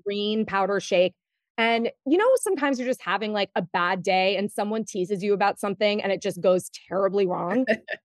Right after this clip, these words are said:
Speaker 1: So we were at Shake Shack and Joanna's making this disgusting shake that looks like a bubbling brook, you know, that's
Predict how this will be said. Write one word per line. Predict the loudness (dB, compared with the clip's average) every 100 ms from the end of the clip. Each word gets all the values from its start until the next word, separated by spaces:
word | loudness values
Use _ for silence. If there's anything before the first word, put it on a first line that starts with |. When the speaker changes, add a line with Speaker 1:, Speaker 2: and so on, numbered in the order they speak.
| -10 2
Speaker 1:
So | 6 6 4
we | 2
were | 2 2
at | 4 4 2
Shake | 0 2 2 0
Shack | 0 2 2
and | 0
Joanna's | 0 0 0 -2
making | -2 -2 -2
this | -4 -4
disgusting | -8 -2 -2 0 0 -2
shake | 0 2 2 2
that | -2
looks | -2 0
like | 0 2
a | 0
bubbling | 2 2 4 2 -2
brook, | -2 -2 -2 -6 -6 4
you | 6
know, | 6
that's | 4